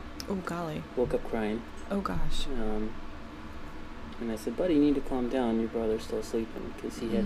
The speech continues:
Speaker 2: come
Speaker 1: Mm-hmm.
Speaker 2: into the bedroom at that point.
Speaker 1: Yeah.
Speaker 2: Um, and he just got louder and started screaming, "Mommy. Mommy,
Speaker 1: Mm-hmm.
Speaker 2: mommy, mommy." I said, "Buddy,
Speaker 1: Mm-hmm.
Speaker 2: she's at work. What can I do for
Speaker 1: Mm-hmm.
Speaker 2: you? I want mommy."
Speaker 1: Mm-hmm.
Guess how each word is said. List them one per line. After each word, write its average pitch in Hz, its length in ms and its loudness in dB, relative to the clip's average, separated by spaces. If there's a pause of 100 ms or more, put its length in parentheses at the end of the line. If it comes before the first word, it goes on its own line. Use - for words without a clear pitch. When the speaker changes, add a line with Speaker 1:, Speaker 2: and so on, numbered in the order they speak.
Speaker 2:
come 110 120 4
Speaker 1:
Mm-hmm. 113 60 4
Speaker 2:
into 107 200 2
the 110 80 0
bedroom 110 400 0
at 107 140 -2
that 113 200 0
point. 127 240 2 (260)
Speaker 1:
Yeah. 175 220 -2 (880)
Speaker 2:
Um, 107 260 -4 (300)
and 117 160 -6
he 113 80 -2
just 113 160 -6
got 107 160 0
louder 120 460 2
and 113 320 -2
started 113 360 -2
screaming, 113 460 0
"Mommy. 120 400 -2 (500)
Mommy, 190 460 2
Speaker 1:
Mm-hmm. 117 140 0
Speaker 2:
mommy, 110 280 -2
mommy." 117 360 -4
I - 180 -8
said, - 160 -10
"Buddy, 104 220 4
Speaker 1:
Mm-hmm. - 100 -2
Speaker 2:
she's 117 160 -2
at 123 140 0
work. 180 260 0 (300)
What 127 120 2
can 139 120 0
I 131 80 4
do 135 180 4
for 135 220 2
Speaker 1:
Mm-hmm. 113 100 2
Speaker 2:
you? 120 160 -2
I 123 80 -4
want 120 240 -2
mommy." 127 400 0 (300)
Speaker 1:
Mm-hmm. 190 640 0